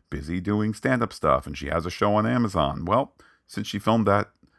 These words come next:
her first appearance on Discovery, Tig Notaro's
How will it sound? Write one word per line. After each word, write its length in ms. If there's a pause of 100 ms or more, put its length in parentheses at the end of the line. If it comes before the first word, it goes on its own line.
her 120
first 260
appearance 440
on 240
Discovery, 720 (880)
Tig 160
Notaro's 800